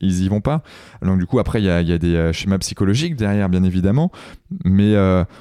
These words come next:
mais là, toi, t'as eu cette force, cette capacité à se dire, « Ok, j'y vais, je vais vivre de ma passion, euh, advienne que pourra. »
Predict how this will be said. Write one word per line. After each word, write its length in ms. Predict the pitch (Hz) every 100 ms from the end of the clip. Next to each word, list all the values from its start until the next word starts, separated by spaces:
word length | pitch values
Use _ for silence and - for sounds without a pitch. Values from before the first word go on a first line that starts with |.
| - _ -
mais 160 | 87 98
là, 100 | 101
toi, 140 | 165
t'as 100 | 120
eu 60 | 107
cette 180 | 98
force, 240 | - 151 139
cette 180 | 110 -
capacité 600 | 107 110 - 104 135 147
à 260 | 104 92
se 60 | 87
dire, « 160 | 117 123
Ok, 160 | 107 98 90
j'y 200 | 90 98
vais, 200 | 101 123
je 80 |
vais 80 | 98
vivre 320 | 87 139 113
de 100 | 107
ma 140 | 101 98
passion, 680 | 92 - 107 117 147 160 -
euh, 520 | 95 90 82 82 80 -
advienne 320 | 107 104 131
que 100 | 127
pourra. » 540 | 110 113 107 110 160